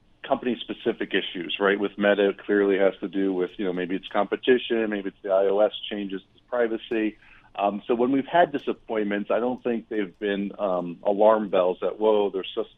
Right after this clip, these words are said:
something systematically wrong here. I think the earnings disappointments have largely been company-specific one-offs, and,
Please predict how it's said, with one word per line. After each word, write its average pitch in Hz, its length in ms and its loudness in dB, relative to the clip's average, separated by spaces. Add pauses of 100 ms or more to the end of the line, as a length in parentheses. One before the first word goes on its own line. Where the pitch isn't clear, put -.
(140)
something 104 340 -10
systematically 98 680 -2
wrong 87 340 -4
here. 90 160 -4
I 85 60 -4
think 107 260 -12
the 95 200 -2 (320)
earnings 113 300 -8
disappointments 101 600 -8
have 87 140 -4
largely 98 520 0 (100)
been 92 360 -6 (380)
company-specific 104 800 -4
one-offs, 98 520 2 (220)
and, 92 220 -6